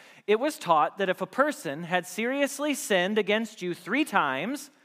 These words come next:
and you had forgiven them three times, then your duty was done. Should that person sin against you a fourth time and seek forgiveness, no further forgiveness need to be extended. They didn't deserve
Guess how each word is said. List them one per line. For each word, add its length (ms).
and 160
you 100
had 100
forgiven 420
them 180
three 320
times, 560
then 180
your 160
duty 300
was 180
done. 340
Should 260
that 200
person 420
sin 180
against 340
you 80
a 60
fourth 380
time 460
and 120
seek 240
forgiveness, 640
no 360
further 360
forgiveness 680
need 240
to 80
be 160
extended. 580
They 140
didn't 260
deserve 500